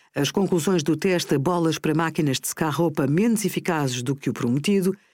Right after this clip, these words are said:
e o desconto de dez por cento em vinhos da parceria deco mais com a Garrafeira Nacional. Com o Natal à porta, não faltam receitas para compor a emenda, desde pratos principais tradicionais, alternativas vegetarianas,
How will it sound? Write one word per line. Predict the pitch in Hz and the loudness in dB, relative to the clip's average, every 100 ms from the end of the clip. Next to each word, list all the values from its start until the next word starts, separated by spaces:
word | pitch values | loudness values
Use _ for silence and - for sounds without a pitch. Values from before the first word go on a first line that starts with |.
| _ _ | _ _
e | 185 | 0
o | 247 | 0
desconto | - - 240 233 226 | 0 -2 0 0 0
de | 170 190 | 0 2
dez | 160 220 233 - | 2 2 0 -4
por | - | -6
cento | - 175 175 175 | -2 0 0 2
em | 156 | 2
vinhos | 131 147 175 175 208 - - | 2 0 2 2 2 -2 -2
da | 160 | 0
parceria | 156 190 - 165 160 139 | 0 0 0 0 2 2
deco | 135 208 226 - | 0 -2 -2 -2
mais | 185 139 135 139 | 0 2 0 -2
com | - 156 | -2 0
a | 139 | 0
Garrafeira | 143 208 214 175 123 | 0 0 0 0 0
Nacional. | 127 127 156 147 - - _ _ _ _ _ - | 0 -2 0 0 -2 -6 _ _ _ _ _ -2
Com | |
o | 254 | 0
Natal | 247 185 143 | 2 2 0
à | 175 | 0
porta, | - 226 233 247 202 | 0 -2 0 -2 0
não | 165 175 | 2 0
faltam | 175 165 170 147 | 0 0 0 0
receitas | 143 - 190 202 170 135 | -2 -4 0 0 0 -2
para | - 131 127 | 0 0 0
compor | 123 185 147 180 156 | 0 -2 0 0 2
a | |
emenda, | 123 156 160 160 165 180 - _ - | 2 2 2 0 0 -2 -4 _ -12
desde | 165 208 226 214 | -2 0 2 0
pratos | - 214 202 - | -2 -2 -2 -2
principais | 165 151 202 208 190 - | -2 0 0 0 -2 0
tradicionais, | 143 151 156 196 175 175 240 - - | 0 0 0 0 0 0 0 -2 -4
alternativas | 160 165 165 156 175 139 127 113 | -4 0 0 0 0 0 0 -2
vegetarianas, | 120 131 - 190 147 151 175 180 - | -4 -6 -2 0 0 0 2 0 -2